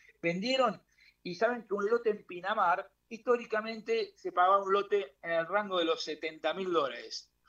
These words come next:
Hoy hay lotes en Pinamar desde los cuarenta y dos mil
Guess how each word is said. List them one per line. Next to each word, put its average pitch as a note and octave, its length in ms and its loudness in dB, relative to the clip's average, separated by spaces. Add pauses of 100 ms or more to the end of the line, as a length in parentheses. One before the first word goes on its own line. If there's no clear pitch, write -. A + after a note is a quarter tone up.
(240)
Hoy A#3 360 2 (420)
hay F3+ 160 0
lotes G#3 320 0
en F3+ 100 -8
Pinamar F#3+ 440 -2 (200)
desde E3 280 -6
los E3 180 -2
cuarenta E3+ 380 -2
y F3+ 60 -6
dos F#3 180 -2
mil A#3+ 180 -6